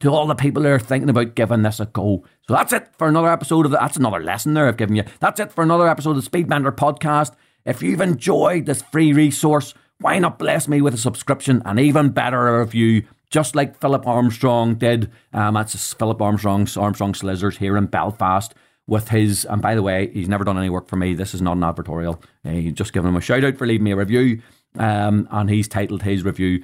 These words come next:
Belfast's Best Wall. Now, he says here, "Personal disclosure," this is in his, uh, five-star review, "I know Gavin, although I've no business or personal connection to him. Um, I've subscribed to and almost immediately unsubscribed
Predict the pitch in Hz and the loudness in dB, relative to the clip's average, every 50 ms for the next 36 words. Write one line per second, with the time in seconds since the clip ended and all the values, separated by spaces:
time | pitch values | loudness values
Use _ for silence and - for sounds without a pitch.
0 | - _ _ _ - 95 87 98 104 104 - 101 87 90 95 - - - - - | -8 _ _ _ -2 0 0 0 0 -2 -2 -2 -2 -2 -4 -6 -8 -12 -10 -6
1 | 92 87 85 82 - - 104 98 95 92 87 85 80 - _ - - 82 82 - | -4 -4 -4 -4 -4 -2 0 0 2 2 0 0 -2 -4 _ -8 -6 -6 -6 -8
2 | _ _ _ _ - 127 127 123 143 123 113 110 113 101 87 - _ _ _ - | _ _ _ _ 0 0 2 2 2 0 2 2 0 -2 -2 -4 _ _ _ -2
3 | 143 - - - 147 139 123 127 113 - - 120 127 156 165 151 180 170 - - | -2 -2 -2 -2 -2 0 0 -2 -4 -2 0 2 2 4 4 4 2 0 0 -4
4 | _ - - 110 110 113 104 107 104 95 104 113 113 101 - - _ _ _ _ | _ -8 -8 -6 -4 -2 0 0 0 2 2 2 2 0 -2 -8 _ _ _ _
5 | _ - 107 107 - 104 104 113 110 - 110 104 107 98 - 110 113 113 110 - | _ -6 -6 -4 -2 -2 -4 -2 -2 -2 -2 -2 -2 -2 0 2 2 2 0 0
6 | - 139 139 139 143 143 131 143 123 117 123 131 135 123 - - 110 113 113 110 | 0 2 4 6 6 4 4 4 2 2 2 2 0 0 0 -2 -2 0 2 2
7 | 98 110 127 139 110 117 113 110 123 117 - 95 104 - 107 113 107 107 101 - | 2 2 2 2 2 2 0 2 0 0 0 -2 -4 -2 -2 -2 -2 -2 -4 -2
8 | - 95 117 - - - 151 139 147 143 143 160 156 139 113 113 - _ _ _ | -2 -2 -2 -2 -2 0 0 2 4 4 4 4 4 2 2 -2 -6 _ _ _
9 | _ - 107 104 107 107 104 110 113 117 117 113 - 110 104 - - - 139 135 | _ -4 -2 0 0 0 0 -2 -4 -4 -6 -4 -6 -8 -8 -8 -4 -2 0 2
10 | 139 143 147 - - - 135 131 135 127 - 110 107 107 110 107 107 104 107 - | 4 2 2 2 0 0 2 4 4 4 4 4 2 2 2 2 2 0 0 -2
11 | - - 113 104 113 139 139 151 143 139 131 - - 110 117 117 117 120 113 - | -4 -4 0 2 2 2 2 2 0 0 0 0 0 0 0 0 0 -2 -6 -6
12 | - - 117 104 113 120 117 113 | -4 -2 0 0 0 0 -2 -4